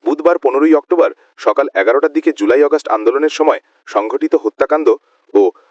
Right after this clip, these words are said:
গণহত্যার অভিযোগে দায়ের করা সাতটি পৃথক মামলায় আওয়ামী লীগ সরকারের সাবেক মন্ত্রী প্রতিমন্ত্রী সহ ষোলো জনকে ট্রাইব্যুনালে হাজির করা হয়। কেরানীগঞ্জ, কাশিমপুর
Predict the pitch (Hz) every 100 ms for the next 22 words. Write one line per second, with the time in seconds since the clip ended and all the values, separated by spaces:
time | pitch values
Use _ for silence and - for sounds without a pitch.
0 | _ - 104 143 165 165 - 110 - 151
1 | - - _ _ - - - - 151 -
2 | 190 - - 320 143 - - - 123 -
3 | _ _ - 101 120 156 - 117 - 147
4 | - - 127 - 107 - - 131 139 143
5 | 156 147 117 - _ _ _ - - -
6 | 302 302 - - _ - - 110 135 -
7 | - - - - - - _ _ _ _
8 | _ - 202 196 160 139 - - _ _
9 | - 107 - 156 151 -